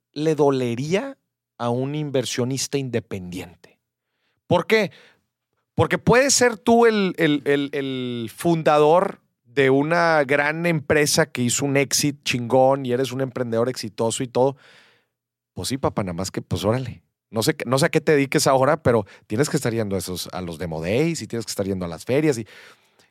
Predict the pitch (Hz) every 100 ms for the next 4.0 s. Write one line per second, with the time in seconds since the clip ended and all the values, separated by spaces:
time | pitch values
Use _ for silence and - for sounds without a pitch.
0 | _ _ - - 95 - _ _ - 92
1 | 101 139 127 107 143 - 120 104 104 120
2 | 131 123 135 107 98 - 135 117 113 104
3 | 117 131 117 98 87 156 208 233 104